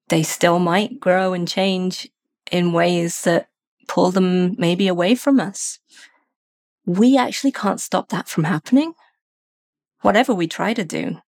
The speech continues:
we can't stop it from happening. But if we don't look it in the face, we can kind of kid ourselves that it's not true. So then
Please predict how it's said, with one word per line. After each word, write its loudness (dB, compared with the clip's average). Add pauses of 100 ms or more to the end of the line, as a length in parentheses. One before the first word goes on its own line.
(140)
we 0
can't 2
stop -4
it -4
from -2
happening. -2
But 0 (880)
if 0
we 6
don't 2
look -4
it -4
in -2
the -4
face, -2
we -6
can -6
kind -2
of -4
kid -2
ourselves -4 (300)
that 2
it's -6
not 2
true. -2 (720)
So 0
then 2